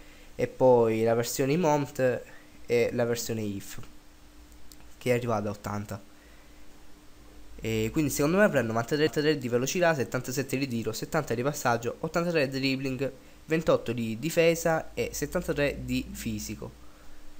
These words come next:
Quindi un più sei in velocità, che ci sta, forse è un po' elevato in realtà, però ci sta perché è molto veloce.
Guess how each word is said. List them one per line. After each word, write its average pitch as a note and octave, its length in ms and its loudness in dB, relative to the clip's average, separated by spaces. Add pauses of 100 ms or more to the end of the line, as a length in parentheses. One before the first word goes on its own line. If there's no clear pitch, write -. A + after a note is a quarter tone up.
(600)
Quindi A#2+ 520 2
un C#3+ 320 4
più D#3 100 -2
sei G3+ 240 6
in F3+ 100 4
velocità, C3+ 560 4
che A2 180 -4
ci - 180 -2
sta, A#2 220 4
forse E3+ 340 4
è C#3+ 40 6
un C3 140 0
po' C3+ 140 6
elevato A2+ 400 6
in G#2+ 60 -2
realtà, G#2+ 300 0
però C#3+ 500 4
ci - 120 -8
sta A2 300 0
perché G#2+ 380 0
è - 20 -2
molto A2+ 300 -4
veloce. G#2+ 520 -2